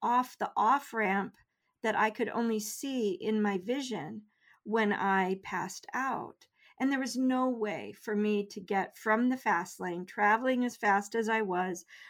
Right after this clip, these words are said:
with semi trucks next to me and in front of me on the freeway.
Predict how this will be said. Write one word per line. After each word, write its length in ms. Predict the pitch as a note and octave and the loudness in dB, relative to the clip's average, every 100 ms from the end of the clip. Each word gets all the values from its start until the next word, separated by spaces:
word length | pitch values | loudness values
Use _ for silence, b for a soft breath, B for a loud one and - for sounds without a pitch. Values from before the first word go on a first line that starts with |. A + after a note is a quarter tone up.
| B | B
with 360 | G3+ G3+ G3 - | 4 4 4 -4
semi 520 | - - B3+ C4 B3 | -4 2 4 4 0
trucks 440 | - F#3 F3 - | 0 0 0 2
next 380 | G#3+ G#3 G#3 - - | 4 4 4 -4 0
to 40 | |
me 280 | G3 F#3 F3+ | 2 2 2
and 120 | F#3+ | 2
in 120 | F#3 | 0
front 340 | F#3 G3+ G3 G#3 | 0 0 0 0
of 160 | F3 | -4
me 380 | F#3 F3 F3 F#3+ b b b b | -4 -4 -6 -10 b b b b
on 240 | G3 F#3 F#3+ | 0 2 0
the 80 | F#3 | -4
freeway. 560 | B3 C#4+ A#3 - - | -2 -2 -2 -4 -10